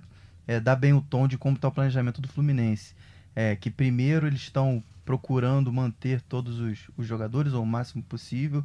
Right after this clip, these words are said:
dos atletas que estavam nesse ano, pra a partir daí ver quais são as, as, é, as carências do elenco dentro das possibilidades do clube, né? E é por isso também que a gente não,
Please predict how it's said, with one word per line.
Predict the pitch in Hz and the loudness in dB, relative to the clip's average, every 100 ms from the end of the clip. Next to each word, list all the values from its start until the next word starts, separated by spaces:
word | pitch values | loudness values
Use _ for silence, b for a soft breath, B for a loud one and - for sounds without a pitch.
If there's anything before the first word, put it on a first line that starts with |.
| B B B - | B B B -12
dos | - 113 | -4 -2
atletas | 104 113 110 - | 0 0 -2 -6
que | 113 | -8
estavam | - 113 117 120 | -2 -2 0 0
nesse | 123 - 135 | 0 -2 -2
ano, | 127 127 147 165 B B - | 0 0 -2 -4 B B -6
pra | - 127 | 0 2
a | |
partir | 131 120 147 | 2 -2 2
daí | 160 143 143 | 4 6 6
ver | 165 139 160 | 4 2 0
quais | 170 165 | 0 -2
são | - 147 151 156 | 0 2 2 2
as, | 151 127 113 - | 0 0 -2 -6
as, | - 120 120 104 - - - b b b b - | -4 -2 -2 -4 -8 -18 -20 b b b b -6
é, | 113 107 107 | -2 -2 -2
as | - 113 | -2 -2
carências | - 139 127 147 143 139 | 4 4 6 4 4 0
do | 127 139 | 0 0
elenco | 123 120 135 143 - 147 127 | 0 0 0 0 -2 -2 0
dentro | 117 135 | -2 -2
das | 147 131 | -4 -8
possibilidades | - 139 156 143 123 127 127 | -6 -6 -2 -2 0 0 0
do | 143 | -4
clube, | 143 120 110 | -4 -4 0
né? | 104 101 b b - | -2 -4 b b -2
E | 127 | -2
é | |
por | - 147 | 2 2
isso | 139 139 | 2 2
também | 143 147 | 2 2
que | 165 | 2
a | |
gente | 160 170 | 0 0
não, | 185 175 127 | 0 2 2